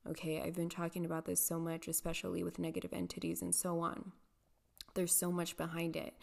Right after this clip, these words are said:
But you are more powerful than that.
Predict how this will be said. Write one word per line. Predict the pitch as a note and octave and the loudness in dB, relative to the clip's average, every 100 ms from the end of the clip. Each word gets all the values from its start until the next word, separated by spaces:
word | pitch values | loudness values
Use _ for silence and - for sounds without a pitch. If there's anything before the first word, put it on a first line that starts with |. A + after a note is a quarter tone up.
| - - - - | -16 -16 -18 -4
But | - F#3 - - | 4 6 6 2
you | F#3 F#3 F#3+ A3+ A#3 - | 0 6 8 8 6 4
are | G3 | 4
more | F3+ E3+ F3+ F3+ | 6 6 4 6
powerful | - - - F#3 F3+ F3 - E3 | 6 6 2 4 4 2 0 -2
than | E3+ F3+ | 0 0
that. | - - - - - | 0 0 -4 -6 -10